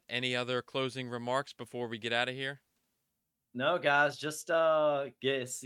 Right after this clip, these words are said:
Speaker 2: give us some feedback. Let us, let us know how we're doing. Uh, I hope some of this stuff works for y'all, man. I'd love to see y'all take down some of these tournaments, and maybe I'll be tied with you, or at least in second place right next to you. So,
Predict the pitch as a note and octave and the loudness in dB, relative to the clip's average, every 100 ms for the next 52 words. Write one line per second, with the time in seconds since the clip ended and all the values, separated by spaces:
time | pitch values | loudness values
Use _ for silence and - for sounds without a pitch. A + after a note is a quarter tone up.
0 | G#2 C#3 F#3 - D3+ D#3 F#3+ C#3 A2 G#2+ | -4 -4 -2 -6 -8 -10 -6 -2 -2 0
1 | A2+ C#3+ D3+ - - - A#2 C3+ D3 C#3+ | 0 0 -4 -8 -10 -6 -4 -4 -2 0
2 | C#3+ C#3 B2+ A2 B2+ C#3+ C#3+ D3 B2+ A2+ | 2 0 -2 -2 -2 -2 -4 -4 0 2
3 | A2 A2 G#2 G#2+ G#2+ C#3+ C#3+ C#3+ B2+ A#2+ | 2 2 2 2 0 -2 -2 -6 -6 -8
4 | - C3+ C3 - _ A2+ C#3+ - D3+ C#3 | -2 -2 -2 -8 _ -2 -2 -2 -6 0
5 | C#3 C#3+ C#3+ D3 D3 A#2+ A#2 A2+ B2 A#2+ | 2 2 0 0 2 0 2 0 0 -4
6 | A#2+ C#3+ C3 C3 B2+ - B2+ B2+ C3 B2+ | -8 -6 -2 -2 -2 -4 -6 -4 -8 -8
7 | C3 B2 C3 A#2+ - A#2 C#3 C3+ C3 A2+ | -10 -8 -10 -8 -4 -4 -2 -6 -6 -6
8 | G2+ G2 _ _ _ _ _ - B2 B2+ | -6 -8 _ _ _ _ _ 0 2 4
9 | B2+ B2+ C3 B2 C3 C3 C3+ A2 G#2+ A2 | 6 6 4 2 6 6 6 2 -4 -4
10 | A2 G#2+ G#2+ A2+ A2 A2+ - B2 A#2 G2+ | -2 -2 -2 -4 -8 -8 0 0 0 -4
11 | B2 A2+ G2+ A2 G#2+ A2 A2 - F2+ F2 | 0 0 -2 0 0 -2 -6 -6 -6 -6
12 | - F#2+ F2+ F2 | -4 -2 -2 -4